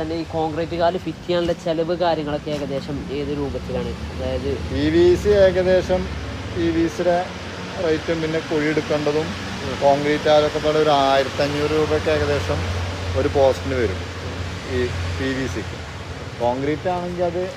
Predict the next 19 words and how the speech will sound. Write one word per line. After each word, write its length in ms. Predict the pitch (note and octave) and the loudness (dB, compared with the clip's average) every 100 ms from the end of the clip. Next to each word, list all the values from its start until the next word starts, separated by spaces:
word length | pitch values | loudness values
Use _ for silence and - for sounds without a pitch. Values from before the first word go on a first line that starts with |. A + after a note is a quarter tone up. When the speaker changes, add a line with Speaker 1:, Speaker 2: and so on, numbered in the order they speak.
| - - | -10 -6
Speaker 2:
ഏകദേശം 400 | D3 D3 D3+ D3 | -4 -2 -2 -2
രണ്ടായിരം 640 | D3+ C#3 B2+ C3 C3 C#3 C3+ | -2 -2 0 2 4 2 0
രൂപയുടെ 300 | C3+ B2+ C3 | -2 -2 -2
അടുത്ത് 340 | A#2+ - B2+ C3 - - - | -4 -6 -8 -8 -14 -20 -6
കോസ്റ്റ് 320 | A#2+ A2+ - A#2 | -4 -4 -6 -6
വരും. 240 | F#2+ - - B2 | -6 -8 -14 -14
Speaker 1:
ആ. 60 | A2 F3 | -14 -16
ഇതിലിപ്പോ 400 | F3 F#3 - F#3 F3+ F3 F3 F3 D#3+ - - - - | -18 -16 -12 -10 -8 -8 -8 -8 -10 -14 -20 -18 -10
എന്താ 400 | D#3+ D#3 D#3 D3+ | -8 -4 -4 -2
നിങ്ങളുടെ 320 | D3+ D3+ D#3 | -4 -2 0
ഈ 60 | |
വീടും 460 | D#3+ D3+ D3 D3+ D#3+ | 0 0 0 -2 -2
പരിസരം 420 | D#3 C#3+ - C#3 | -2 -4 -6 -6
അതായത് 340 | C#3+ C#3 C3+ C3+ | -4 -2 -2 -4
പറമ്പൊക്കെ 420 | C#3 C3+ C3+ C3+ | -4 -4 -4 -6
കൂടിയിട്ട് 420 | C#3 C3 B2+ A#2+ C3 | -6 -8 -8 -8 -6
ഏകദേശം 560 | C3 B2 B2 B2 C3 | -6 -6 -8 -8 -8
എത്ര 260 | B2 - C#3+ | -10 -6 -6
സെന്റില് 480 | D3+ C3+ B2+ B2+ | -6 -8 -8 -8